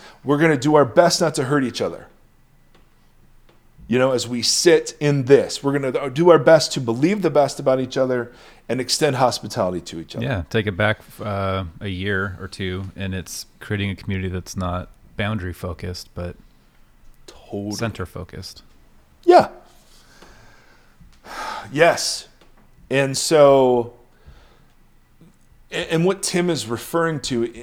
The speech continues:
Speaker 1: and this is so important, is the issue isn't whether or not you are gay or straight. The issue is, how are you postured toward Jesus? Um, that's the issue. And I know gay people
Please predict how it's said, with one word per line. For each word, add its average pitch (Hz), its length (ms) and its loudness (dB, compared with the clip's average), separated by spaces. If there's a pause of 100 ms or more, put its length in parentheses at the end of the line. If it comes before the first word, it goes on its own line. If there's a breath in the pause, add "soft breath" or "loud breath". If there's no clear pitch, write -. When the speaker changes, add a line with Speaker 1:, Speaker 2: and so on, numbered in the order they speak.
(100)
Speaker 1:
and 143 120 -6
this 151 200 -2
is 120 80 -4
so 180 180 0
important, 113 600 -6
is 127 480 0 (360 soft breath)
the 165 160 -4
issue 233 380 0
isn't 143 720 0
whether 143 220 4
or 143 60 6
not 139 300 0
you 123 200 0
are 120 60 2
gay 120 220 -2
or 98 100 -6
straight. 175 340 2
The 131 140 -6
issue 170 320 0
is, 120 320 2
how 156 180 -2
are 160 80 -2
you 135 140 -8
postured 117 500 -6
toward 98 240 -6
Jesus? 101 560 -10 (1600 soft breath)
Um, 113 540 0
that's - 400 6
the 110 180 -2
issue. 82 360 -8 (600)
And 139 340 4 (120)
I 160 240 2
know 139 800 4 (380)
gay 127 200 -2
people 98 680 -10